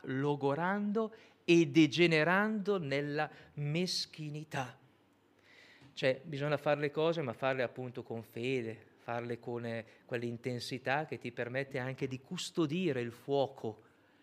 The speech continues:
o meglio anche la brace che tiene acceso poi il fuoco dentro il quale fare le cose. Ecco qui allora una di quei, di quelle affermazioni che il Papa ogni tanto fa,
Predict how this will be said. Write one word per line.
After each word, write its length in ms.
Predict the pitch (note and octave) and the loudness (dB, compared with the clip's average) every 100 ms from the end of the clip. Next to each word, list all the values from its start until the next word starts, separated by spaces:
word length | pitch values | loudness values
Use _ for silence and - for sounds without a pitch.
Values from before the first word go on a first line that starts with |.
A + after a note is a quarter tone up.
| _ | _
o 120 | - | -12
meglio 300 | A#2+ B2+ C3+ | -2 0 2
anche 280 | B2+ B2+ C3+ | 0 0 0
la 120 | B2 | 0
brace 600 | A#2+ B2+ D3 C#3 - A#2+ - - - | 2 2 2 0 -4 -6 -10 -20 -8
che 140 | B2 | -6
tiene 280 | - C#3 C3 | -2 -2 -2
acceso 480 | B2 - C#3+ C3 A#2+ | -2 -2 -2 -2 -6
poi 340 | B2 B2+ C3+ | -4 -4 -4
il 180 | C#3 B2+ | -8 -10
fuoco 600 | B2 - B2 A2+ - B2+ - - | -10 -6 -4 -4 -4 -6 -6 -4
dentro 340 | C#3+ C#3 C#3 C3+ | 0 0 0 -2
il 80 | |
quale 320 | C3 B2+ B2 B2 | 0 -2 0 -2
fare 260 | A#2+ A#2 | -4 -4
le 120 | A#2 | -6
cose. 440 | A2+ A2+ A2 A2+ A#2 - - - - - - - - _ | -6 -4 -2 -4 -6 -12 -16 -16 -18 -20 -20 -20 -20 _
Ecco 200 | - C3+ | -2 4
qui 120 | D3+ | 6
allora 300 | C#3+ D3 C#3+ | 8 10 8
una 220 | D3 D3 | 8 4
di 120 | C3+ | 2
quei, 460 | C3 C#3 C3 B2 A2+ A#2+ - A2 B2 | 4 6 6 4 0 -6 -14 -14 -10
di 100 | B2 | -4
quelle 180 | C3+ C3 | 2 2
affermazioni 640 | B2 B2+ B2 B2+ C#3 C#3 | 2 -2 -2 -2 -2 -2
che 80 | B2+ | -2
il 80 | B2 | -4
Papa 320 | - C3+ C#3+ | -4 -6 2
ogni 220 | C3+ B2+ | 2 2
tanto 360 | B2 B2+ B2 D3 | 2 0 2 0
fa, 380 | C#3 C#3 C#3+ | 2 4 4